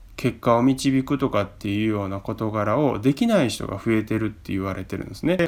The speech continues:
子供たちのですね、学力というのは、えーと、どんどんどんどん世界的に見ても低下傾向にあるんですね。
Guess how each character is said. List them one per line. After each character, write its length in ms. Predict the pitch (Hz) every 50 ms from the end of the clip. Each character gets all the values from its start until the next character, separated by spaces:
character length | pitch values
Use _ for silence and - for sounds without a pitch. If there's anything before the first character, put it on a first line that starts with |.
| - -
子 140 | - 160 165
供 200 | 175 175 185 185
た 140 | - 139 -
ち 100 | - 117
の 100 | 104 98
で 100 | 101 98
す 100 | - 131
ね、 80 | 127
学 260 | 113 127 131 - 185 175
力 420 | 175 151 - - 110 104 101 101
と 120 | - - 101
い 60 | 101
う 80 | 104 98
の 120 | 98 101
は、 280 | 123 135 123 110 98 - -
え 160 | 110 107 107
ー 40 | 104
と、 320 | 104 - - 107 104 104 107
ど 200 | 143 190 208 202
ん 40 |
ど 120 | 165 131 113
ん 80 | 110
ど 120 | 117 127 123
ん 100 | 117 101
ど 140 | 101 104 110
ん 140 | 110 104
世 140 | 101 - 170
界 420 | 165 - 175 170 170 170 170 165 -
的 260 | 170 160 165 165 156
に 120 | 151 147
見 140 | 147 147 131
て 120 | - 107
も 160 | - - - -
低 220 | - 135 131 131
下 160 | 131 - 131 131
傾 320 | 131 - 135 123 110 107
向 220 | - - 98 95
に 100 | 95 101 - -
あ 100 | 110 104
る 140 | 104 98
ん 80 | 95 95
で 100 | 95 101
す 80 | - 156
ね。 240 | 185 214 214 -